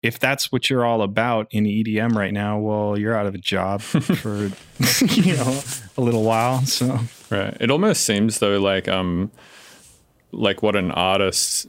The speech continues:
Speaker 2: uh, kind of career trajectory depends on almost is being able to identify trends a little bit. Hey.
Speaker 1: Uh, yeah, yeah, yeah. So it's just like that with music, but with just kinda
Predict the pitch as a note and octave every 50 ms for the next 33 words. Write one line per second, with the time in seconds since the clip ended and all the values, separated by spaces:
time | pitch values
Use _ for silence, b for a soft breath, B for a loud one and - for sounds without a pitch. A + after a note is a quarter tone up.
0 | _ _ _ - G2 F#2+ F2+ E2+ E2 D#2+ E2 D#2+ D#2+ E2 F2 A2 A#2+ B2+ - -
1 | _ _ _ - - - - - - G#2 F2 F2 - - - - G2+ F2+ F2+ F#2
2 | F#2 F#2 F2+ F2+ F2+ F2+ F2 F2 F2 F#2+ - - - - - - - - - _
3 | _ - - - - A2 F#2 F2 F#2 F2+ - - G2+ F#2+ F#2 F2+ F2+ F2 F2 F#2
4 | - - - F2 F#2 F#2+ F#2+ G2+ F#2 F2 F2 E2+ F2 E2+ E2+ E2+ F2 - - F2+
5 | - - F2+ F2 F2+ F2 E2+ E2+ E2+ F2+ - - F2+ E2 E2 D#2+ E2+ F2 F2 F2
6 | - F2 E2 D#2+ - - - F2 E2+ E2+ F2 F2 F#2 F2 F2 F2 F2 E2+ F2 E2
7 | - F2 F#2 F2 E2+ F2 - - b b b b b b b b b b b b
8 | b b _ _ _ _ _ E3+ F3 E3+ E3+ F3 F#3+ A#3 A#3+ F3 B2+ D#3 F3 C#3
9 | F#2+ F#2+ - _ _ _ _ _ _ _ G3 D3+ G2 - - - - D3+ C3 B2
10 | - - - C#3 C3 - - - C3 A#2+ A#2+ - B2 A#2+ B2 A#2+ C#3 C3 A#2 A#2+
11 | A#2+ A#2 A2 B2+ B2+ - _ - B2+ - A#2 A2+ A#2 A#2+ - - A#2 - - -
12 | A#2 A2 A2 A2+ A2 A2+ A2+ A2 A2